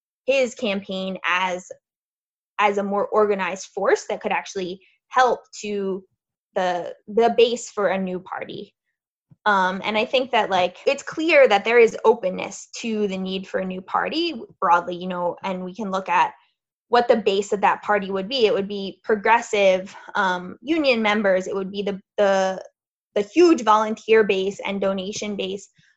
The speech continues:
of the two Bernie Sanders campaigns, um, and left activists. But it also would have to go beyond just people who are already engaged in politics and reach people who, you know, don't vote, people who don't consider themselves Democrats or Republicans,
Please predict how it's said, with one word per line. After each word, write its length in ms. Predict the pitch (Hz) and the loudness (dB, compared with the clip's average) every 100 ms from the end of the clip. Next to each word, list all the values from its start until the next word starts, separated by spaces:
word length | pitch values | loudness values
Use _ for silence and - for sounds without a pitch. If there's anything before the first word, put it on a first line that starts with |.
| _ - | _ 2
of 240 | 214 208 | 4 4
the 120 | 202 | -2
two 500 | 202 - 220 214 208 | -4 -6 -2 -2 -2
Bernie 300 | 196 196 190 | -2 -2 -4
Sanders 460 | 196 190 190 185 190 | -6 -6 -4 -4 -6
campaigns, 880 | - 190 190 196 185 185 180 190 - _ _ | -6 -4 -4 -6 -8 -8 -10 -12 -16 _ _
um, 400 | 208 180 180 202 - _ _ _ | -4 -4 -6 -12 -16 _ _ _
and 180 | 208 214 | -2 0
left 240 | 202 - - | 2 0 0
activists. 600 | 196 208 - 190 190 - | 0 0 -4 -4 -4 -2
But 120 | 202 | 0
it 80 | 208 | 4
also 240 | 233 247 | 4 4
would 100 | 220 | 2
have 160 | 233 - | 2 0
to 80 | 202 | -2
go 120 | 202 | -2
beyond 800 | 190 196 190 226 208 190 196 - _ - | -2 2 6 6 6 2 -6 -10 _ -4
just 360 | 214 208 - - | -2 -2 -8 -12
people 240 | 220 214 | -2 2
who 120 | 226 | 2
are 160 | 196 - | 2 4
already 320 | 269 294 233 | 4 4 0
engaged 340 | 202 190 202 | -4 -4 -4
in 100 | 208 | -8
politics 540 | 208 185 196 202 208 - | -6 -2 -2 -4 -10 -10
and 220 | 202 196 | -12 -8
reach 440 | 214 226 - - - _ _ _ | -8 -8 -12 -14 -18 _ _ _
people 280 | 226 214 208 | -6 0 0
who, 340 | 214 208 196 185 | 0 -4 -4 -4
you 100 | 202 | -2
know, 320 | 185 147 - _ _ | 0 0 -6 _ _
don't 260 | 220 269 208 | 2 2 4
vote, 340 | 185 190 233 | 2 4 2
people 220 | 226 208 208 | 0 -2 -2
who 120 | 202 | 0
don't 220 | 208 220 | 0 -2
consider 280 | 214 208 180 | -6 -4 -4
themselves 440 | 185 185 190 185 185 | -4 -4 -4 -4 -8
Democrats 460 | 185 190 190 190 - | -10 -4 -4 -4 -6
or 140 | 202 | -6
Republicans, 840 | 185 190 180 196 - 185 185 190 | -4 -4 -6 -6 -8 -10 -10 -16